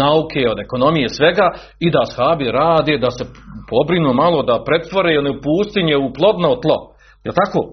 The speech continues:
A nije, oni šta su radili? Kur'an i sablja. I hajmo, hoćete, šta ćete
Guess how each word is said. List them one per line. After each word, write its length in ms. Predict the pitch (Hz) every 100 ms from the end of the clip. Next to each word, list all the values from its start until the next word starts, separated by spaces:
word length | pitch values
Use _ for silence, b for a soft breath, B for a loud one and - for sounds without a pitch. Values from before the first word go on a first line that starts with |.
| - _ _ _ _ -
A 20 | 120 147
nije, 160 | 202 160 185
oni 100 | 185
šta 100 | - 202
su 60 | 165 143
radili? 320 | 170 208 202 - - _ _ _ _ _ _ _ _ _ _ -
Kur'an 420 | 165 190 190 175 160
i 100 | -
sablja. 320 | 135 107 90 - _ -
I 20 | 123
hajmo, 260 | 147 143 104 143
hoćete, 340 | 185 - 120 - -
šta 140 | - -
ćete 160 | -